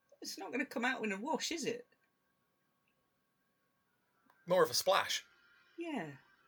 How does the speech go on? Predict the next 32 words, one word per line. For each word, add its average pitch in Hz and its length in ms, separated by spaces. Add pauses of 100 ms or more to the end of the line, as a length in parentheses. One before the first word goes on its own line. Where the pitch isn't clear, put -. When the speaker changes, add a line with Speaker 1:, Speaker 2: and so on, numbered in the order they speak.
(420)
Speaker 2:
It 165 60
came 180 180
out 156 100
in - 60
a - 40
splash. - 480 (640)
Speaker 1:
Ain't 269 200
no 262 120
prebio 233 560
getting 247 240
rid 226 100
of 220 60
that 269 220
stain. 151 480
Speaker 2:
No, 160 160
true 170 220
enough. 170 320 (100)
Speaker 1:
No. 294 400 (340)
Speaker 2:
Enzymes, 151 520
that's - 180
what 220 80
you 165 80
want. 156 220 (680)
Speaker 1:
I - 40
think 233 180
you're 233 80
probably 240 300
gonna 226 120
need 226 160
more 226 160
than 208 140
one. 208 320